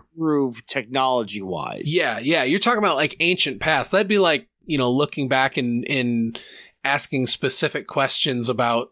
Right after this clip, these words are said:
Speaker 2: you know, movements of migrations of, you know, ancient peoples on this planet, where it basically comes down to just pure speculation.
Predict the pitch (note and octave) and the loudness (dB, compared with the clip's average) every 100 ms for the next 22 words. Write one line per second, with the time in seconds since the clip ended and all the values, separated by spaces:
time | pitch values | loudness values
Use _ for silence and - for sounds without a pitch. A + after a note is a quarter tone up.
0 | - D#3+ B2 A2 A2 A#2+ C#3 C3 B2+ B2+ | -10 -4 0 0 0 2 2 0 0 0
1 | - B2 B2 A#2+ B2+ B2+ - B2 A2+ A2 | 0 0 0 2 2 2 0 -2 -2 -2
2 | A2 A2+ A2+ A2+ C3 - B2 A#2+ C3 B2 | 0 0 0 0 0 -2 -2 -4 -2 0
3 | A#2 A2+ B2+ - - A#2 A2+ A2+ C3 C3 | 0 2 2 0 -2 0 0 0 0 -2
4 | C3 E3+ - D3+ D3 C3 C3 B2 A2+ A2 | 0 0 0 -2 -4 -2 -2 -2 -2 -2
5 | - B2+ - B2+ - G#2 A#2 B2+ - F2 | -2 -2 0 -2 -2 -2 0 0 -2 -6